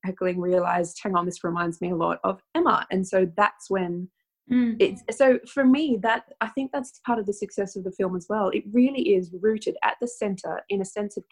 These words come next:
Speaker 1: character and in that sense of naive, um, a naive desire to make the world a better place.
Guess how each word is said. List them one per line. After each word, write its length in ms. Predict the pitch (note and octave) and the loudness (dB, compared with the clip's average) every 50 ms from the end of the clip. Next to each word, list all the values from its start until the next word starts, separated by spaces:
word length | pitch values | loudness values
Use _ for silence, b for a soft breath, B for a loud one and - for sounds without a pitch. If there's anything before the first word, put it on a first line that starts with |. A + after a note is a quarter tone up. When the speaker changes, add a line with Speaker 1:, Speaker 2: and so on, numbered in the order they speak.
| - - | -10 -6
Speaker 1:
character 480 | F#3+ F3 F3 F3+ F#3+ - _ - - - - - B3 - _ _ _ _ _ _ _ _ _ _ _ - | -4 -4 -4 -4 -8 -10 _ -10 -10 -8 -8 -10 -10 -12 _ _ _ _ _ _ _ _ _ _ _ 2
and 140 | G#3 G#3 G#3 | 2 4 4
in 160 | G#3 G#3+ G#3+ | 4 4 4
that 220 | G#3+ G3 G3+ - | 2 2 0 -2
sense 280 | - - G3 F#3+ - - | -2 -2 -2 -2 0 -2
of 120 | G3 E3+ | -2 0
naive, 800 | F3+ F#3+ F#3 F#3 F#3+ G3 G3 F#3+ F#3 F3+ F3+ F3+ F3+ F3+ - - _ _ _ _ _ _ _ _ _ _ - - | 0 2 2 4 2 2 2 2 0 0 0 -2 -2 -4 -6 -12 _ _ _ _ _ _ _ _ _ _ -4 0
um, 460 | F#3+ F#3 F3+ F3 F3 E3+ F3 G3 - _ _ _ _ _ _ - | 0 2 2 0 -2 -4 -6 -8 -10 _ _ _ _ _ _ 0
a 60 | - G#3 | 2 2
naive 400 | G#3 G#3+ G#3 G3+ G3 G3+ F#3+ - | 2 4 4 4 4 2 2 2
desire 500 | F#3+ F3+ E3 F#3 F3 F#3 F#3+ F3+ F3 F3 F3 - | -2 -2 0 0 0 0 0 0 0 -2 -2 -4
to 100 | - G3 | -4 -2
make 280 | F3+ F3+ F3 F3 E3+ - | -2 0 -2 -2 -2 -2
the 80 | F#3 F3+ | -2 0
world 280 | F3 E3+ - E3+ E3 | 0 0 -2 -2 -4
a 60 | F3 | -4
better 260 | E3+ - E3+ E3+ E3+ E3+ | -4 -2 -2 -4 -4 -4
place. 680 | - - - - - - - - - - - - | -4 -2 -4 -4 -4 -6 -12 -14 -18 -20 -20 -20